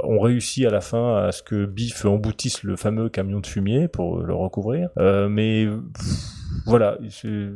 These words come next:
c'est, c'est tr-, c'est très curieux comme jeu. Et franchement, même si ça respecte pas vraiment le, la licence, euh, finalement, c'est le plus, le plus agréable à jouer.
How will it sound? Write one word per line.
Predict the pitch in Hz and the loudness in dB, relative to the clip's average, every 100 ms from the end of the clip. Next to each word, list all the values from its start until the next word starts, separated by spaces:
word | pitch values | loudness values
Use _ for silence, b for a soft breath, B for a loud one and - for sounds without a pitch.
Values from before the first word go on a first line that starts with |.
| 113 120 | -12 -12
c'est, | - 113 | -4 -2
c'est | - 120 | -2 -6
tr-, | - - | -6 -8
c'est | - 127 | -6 -4
très | 156 | -4
curieux | - 143 127 123 | 0 2 4 2
comme | 127 110 | 0 0
jeu. | 107 147 - B B | 2 0 -2 B B
Et | 113 | -2
franchement, | - 151 139 156 160 208 - | 0 0 0 0 0 0 -2
même | 120 120 123 | -2 0 -2
si | - 127 | -8 -4
ça | - 98 | 0 0
respecte | 101 - 113 - - | 0 -4 -8 -8 0
pas | 95 | 0
vraiment | 92 98 107 110 123 | 2 2 4 4 2
le, | 101 101 113 - B B B | 0 -2 -4 -10 B B B
la | 101 101 | 0 2
licence, | 113 123 147 180 190 - - | 2 0 2 2 0 -4 -2
euh, | 113 110 - - - - | 0 2 0 -4 -12 -12
finalement, | - 123 120 147 | 0 2 4 2
c'est | - 117 | 0 0
le | 113 104 | 0 0
plus, | - - 151 143 | -2 -2 -2 0
le | 113 98 | 0 -2
plus | 131 127 | 0 0
agréable | 117 113 113 | 2 2 0
à | |
jouer. | 104 98 | -2 -6